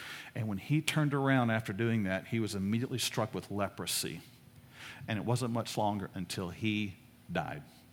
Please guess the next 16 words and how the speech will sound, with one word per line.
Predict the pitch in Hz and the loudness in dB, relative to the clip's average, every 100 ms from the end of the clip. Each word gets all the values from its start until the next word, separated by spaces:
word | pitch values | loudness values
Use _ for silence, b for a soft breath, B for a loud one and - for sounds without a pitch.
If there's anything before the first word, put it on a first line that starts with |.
| - - - - - - B B B B B | -20 -20 -20 -20 -20 -20 B B B B B
And | 95 | -4
so | - 95 82 | -2 -2 0
this | 123 - | 2 2
nation, | 113 101 - 80 73 - - - - - | 2 2 0 0 -6 -12 -20 -20 -20 -8
Isaiah's | 95 98 113 123 113 | -2 2 4 6 6
nation, | 110 107 - 90 78 - - - - - B - 107 | 2 2 0 0 -6 -12 -20 -20 -20 -20 B -12 -6
is | 95 | -4
in | 92 85 | -4 -4
turmoil. | - 95 90 80 78 - - - - - B B B B B | -4 -2 -2 -2 -6 -10 -18 -20 -20 -20 B B B B B
They | 117 123 | 4 4
are | 104 | 2
reeling. | 92 90 98 110 107 90 80 85 B B - - B B B B B B B - - - - | -2 -2 0 2 2 0 -4 -8 B B -20 -20 B B B B B B B -20 -20 -20 -6
And | 101 - | -4 -2
Isaiah | 107 98 85 110 110 90 82 - - - - | -2 -2 0 2 4 2 0 -6 -16 -20 -14
is | - | -2
stunned. | - - - 120 92 78 76 | 2 4 4 0 -2 -6 -10